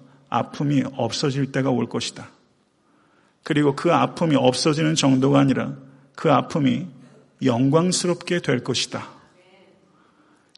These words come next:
제자들이 예수 그리스도의 상처를 봤어요. 그 상처를 봤어요. 도마가 상처에 넣는지 안 넣는지는 몰라요.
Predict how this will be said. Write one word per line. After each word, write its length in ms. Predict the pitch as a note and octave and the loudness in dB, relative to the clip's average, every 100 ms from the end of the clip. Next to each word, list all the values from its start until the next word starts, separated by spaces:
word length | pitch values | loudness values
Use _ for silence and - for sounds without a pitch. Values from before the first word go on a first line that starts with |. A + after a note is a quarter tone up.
| - | 2
제자들이 540 | D#3+ F3 F3+ E3 E3 | 6 8 6 4 4
예수 240 | C#3+ C#3+ E3 | 2 4 4
그리스도의 480 | D3+ D3 - D#3 D#3 | 2 2 0 -2 -2
상처를 680 | - E3+ - D#3+ E3 E3 - | -4 -4 -2 -2 -2 -8 -6
봤어요. 480 | B2 B2 C3 A2+ - - _ _ _ _ _ _ _ _ _ _ | -4 -4 -4 -4 -6 -20 _ _ _ _ _ _ _ _ _ _
그 100 | - | -4
상처를 460 | F3 G3+ F#3+ F#3+ F#3 | 0 0 0 0 0
봤어요. 340 | C3+ - D3 | 0 -2 -4
도마가 680 | - D#3 E3+ F3+ G3+ G#3 - - - - | 0 2 4 6 4 4 -4 -20 -20 -14
상처에 400 | - F#3 F#3 F#3 | -4 -2 2 2
넣는지 600 | F#3 C3 C3+ E3 F3 G3 | 6 6 8 6 4 4
안 240 | G3+ C3+ C#3 | 2 0 2
넣는지는 520 | D3+ D3 D3 E3 D#3+ | 2 2 0 -2 -2
몰라요. 320 | B2+ B2 A#2+ | 0 0 -4